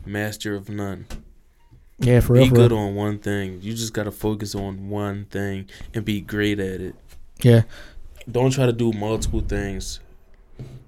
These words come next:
Speaker 2: Yeah, that's how, that's why I get, like, overwhelmed with Netflix a little bit, 'cause they be having, like, a trillion shows. Like, I'm not gonna watch all these. It's just so much. I don't know. Um,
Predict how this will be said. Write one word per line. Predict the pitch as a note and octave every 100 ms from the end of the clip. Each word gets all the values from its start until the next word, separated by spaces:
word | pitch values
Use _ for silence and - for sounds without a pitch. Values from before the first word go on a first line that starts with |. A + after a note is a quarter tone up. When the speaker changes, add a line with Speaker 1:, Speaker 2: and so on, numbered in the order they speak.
| - -
Speaker 2:
Yeah, | C#3 A#2+
that's | C3
how, | D3+ C#3
that's | C#3
why | C#3+
I | C3+
get, | C3 A#2+
like, | A#2+
overwhelmed | B2+ B2 B2 B2+ B2
with | A#2+
Netflix | B2 C3+ B2 A#2+
a |
little | A#2+ A#2
bit, | A#2 B2
'cause | B2 A#2+
they |
be | B2+ C3
having, | A#2+ A#2
like, | A#2 -
a | -
trillion | - B2 B2+ B2
shows. | A2+ B2 A#2+
Like, | A#2 A#2 A#2
I'm | B2
not | A#2
gonna | B2 A#2+
watch | A#2+ A#2
all | B2 B2
these. | A#2+ - - - -
It's | -
just | B2+ -
so | A#2+
much. | A#2+ A#2 - - - - - - - -
I | B2
don't | A#2+ A#2
know. | A#2 A#2+
Um, | A#2+ A#2+ A#2+